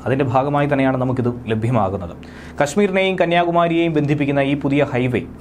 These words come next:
സമീപകാലത്ത് നിർമ്മിക്കുന്ന ഏറ്റവും ദൈർഘ്യമേറിയ, ഇന്ത്യയിലുള്ള തന്നെ ഏറ്റവും ദൈർഘ്യമേറിയ ഒരു ഹൈവേ ആയി അറിയപ്പെടും. കശ്മീർ മുതൽ കന്യാകുമാരി വരെയുള്ള പാത എന്നുള്ളത് സ്വപ്നമായിരുന്ന ഒരു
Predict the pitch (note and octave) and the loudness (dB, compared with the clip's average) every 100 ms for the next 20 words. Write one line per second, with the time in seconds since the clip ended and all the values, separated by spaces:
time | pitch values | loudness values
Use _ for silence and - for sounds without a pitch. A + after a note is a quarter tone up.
0 | - C3 E3 E3+ D3+ D3 C#3+ C#3+ B2+ B2+ | -2 0 2 2 2 2 0 0 0 0
1 | B2 B2 B2+ - A#2 D#3+ G3 - A3+ G#3 | 0 0 0 0 0 0 0 2 2 4
2 | D#3 D3 - B2 G2 E2+ E2+ A2+ C#3 D3+ | 2 0 -2 -4 -4 -6 -6 0 2 4
3 | D3 D#3 D3+ E3+ - - - D3 D#3+ G#3+ | 2 0 0 -4 -8 -10 -2 -2 2 2
4 | G#3+ D#3+ D#3 D#3 D3 C#3+ C3 B2 B2 A#2 | 2 2 2 0 0 0 2 2 0 0
5 | A#2+ B2 B2 A2+ C#3 F3+ - G2 G2+ G2 | -2 -2 0 0 -2 -4 -8 -6 -4 -6
6 | E2+ - - - - - - - F3+ F3 | -8 -16 -18 -20 -20 -8 -4 -2 2 2
7 | E3+ D#3+ D#3+ D3+ D#3+ E3+ E3+ E3 D#3+ D#3 | 2 2 2 0 2 2 2 2 2 2
8 | D3+ C#3+ C#3+ C#3 C#3+ D3+ D3 C#3 C3 C3+ | 2 0 0 2 2 2 0 0 0 0
9 | F3+ - - - - - E3+ E3+ A3+ G#3+ | -2 -6 -16 -16 -6 -2 -2 0 0 2
10 | F#3+ F3 E3 D3 | 2 2 2 2